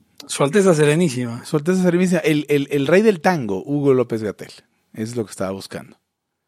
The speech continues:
Speaker 1: Es, eh, eh, bueno, ha sido, ha sido una historia interesante. Bueno, ahora, ¿qué, cuál es la perspectiva para dos mil veintiuno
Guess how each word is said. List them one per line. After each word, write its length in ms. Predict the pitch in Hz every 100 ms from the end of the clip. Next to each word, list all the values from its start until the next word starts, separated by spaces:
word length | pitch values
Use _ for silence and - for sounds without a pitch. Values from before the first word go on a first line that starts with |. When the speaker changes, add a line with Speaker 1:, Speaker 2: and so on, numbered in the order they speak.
| _ _ _ -
Speaker 1:
Es, 220 | 180 214
eh, 540 | 180 170 - 180 185
eh, 40 | 196
bueno, 240 | 262 285
ha 60 | 262
sido, 560 | 294 302 226 175 151 127 - _ _ _ _ _ _ _ _ _ _ _
ha 140 | 196 190
sido 180 | 254
una 100 | 247
historia 220 | 220 240 233
interesante. 460 | 185 151 196 185
Bueno, 140 | 214 202
ahora, 240 | 233 247
¿qué, 200 | 254 240
cuál 160 | 262 269
es 60 |
la 100 | 254
perspectiva 540 | 208 185 202 170 226 -
para 140 | 175
dos 120 | 160
mil 140 | 180 196
veintiuno 580 | 185 160 180 185 180